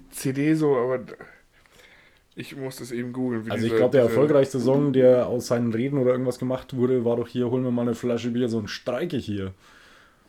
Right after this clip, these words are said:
Speaker 1: Nee, ir-, irgendwa-, irgendwas mit Euro oder Mark oder so.
Speaker 2: Oh, ich weiß
Speaker 1: Der, der,
Speaker 2: nicht
Speaker 1: der
Speaker 2: mehr.
Speaker 1: Steuersong.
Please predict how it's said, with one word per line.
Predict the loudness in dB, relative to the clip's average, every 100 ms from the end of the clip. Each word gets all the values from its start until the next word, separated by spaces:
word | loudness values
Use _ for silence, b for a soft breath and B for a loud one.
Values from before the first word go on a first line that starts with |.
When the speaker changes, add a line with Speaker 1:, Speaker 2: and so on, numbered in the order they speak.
| B B B B B B B B B B B -10
Speaker 1:
Nee, | -6
ir-, | -4 -4
irgendwa-, | -4 -2 -2
irgendwas | -4 -6 -6
mit | -8 -8
Euro | -4 -2 2 2
oder | 0 -4 -6
Mark | -8 -8 -10 -10
oder | -10 -8
so. | -8 -8 -10 -12 _ B B B
Speaker 2:
Oh, | -14 -12 -14
ich | -14 -6
weiß |
Speaker 1:
Der, | -4
der, | -2
Speaker 2:
nicht | 2
Speaker 1:
der | 2
Speaker 2:
mehr. | 2
Speaker 1:
Steuersong. | -2 -2 0 0 -2 -2 -2 -2